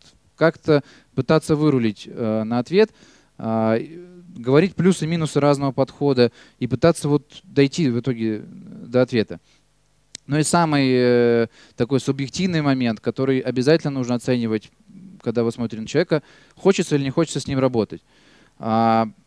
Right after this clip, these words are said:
но каждый человек формулирует этот, э, вопрос для себя по-разному. Некоторые думают: «Ну, пойду, не пойду с ним пить пиво,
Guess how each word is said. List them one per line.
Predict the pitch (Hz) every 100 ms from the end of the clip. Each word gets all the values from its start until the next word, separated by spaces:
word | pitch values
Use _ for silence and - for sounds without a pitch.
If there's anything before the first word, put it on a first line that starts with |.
| _
но | - 156
каждый | - 208
человек | 175 190
формулирует | - 160 165 185 170 165
этот, | 156 151 -
э, | 151 143 143 143 139
вопрос | 139 - 156
для | 135
себя | 131 143
по-разному. | 131 139 226 202 185 170
Некоторые | 160 - 147 135
думают: | 139 135 127
«Ну, |
пойду, | 135 143 156
не | 151
пойду | 135 135
с | 131
ним | 131
пить | 117 120
пиво, | - 233 233